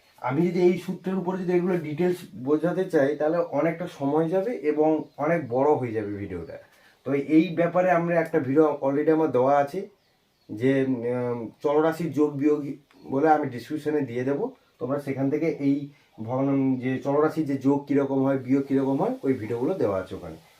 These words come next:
তোমরা ওখান থেকে দেখে নেবে। তো বোঝা গেল তাহলে কি করে এ, এ প্লাস বির হোল স্কয়ারের সূত্র,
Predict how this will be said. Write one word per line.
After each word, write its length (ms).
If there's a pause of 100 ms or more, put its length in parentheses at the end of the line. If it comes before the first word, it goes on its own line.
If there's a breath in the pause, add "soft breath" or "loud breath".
(100)
তোমরা 180
ওখান 200
থেকে 120
দেখে 260
নেবে। 220 (1000)
তো 320 (200)
বোঝা 280
গেল 220
তাহলে 220
কি 140
করে 280 (100)
এ, 180 (140)
এ 180
প্লাস 240
বির 140
হোল 200
স্কয়ারের 320
সূত্র, 480